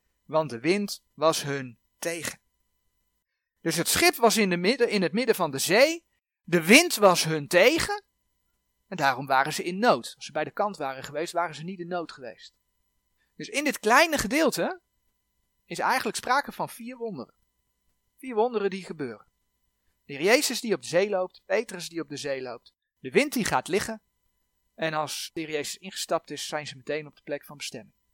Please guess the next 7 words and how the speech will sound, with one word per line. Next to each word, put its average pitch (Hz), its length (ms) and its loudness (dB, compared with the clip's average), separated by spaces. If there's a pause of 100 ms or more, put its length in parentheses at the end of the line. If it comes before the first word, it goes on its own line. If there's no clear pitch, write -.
(640)
Dat - 140 -20
zijn 160 200 -12
er 151 80 -20
vier. - 320 -20 (960)
Nou, - 160 -20
zoals 151 280 -2
gezegd, 180 580 0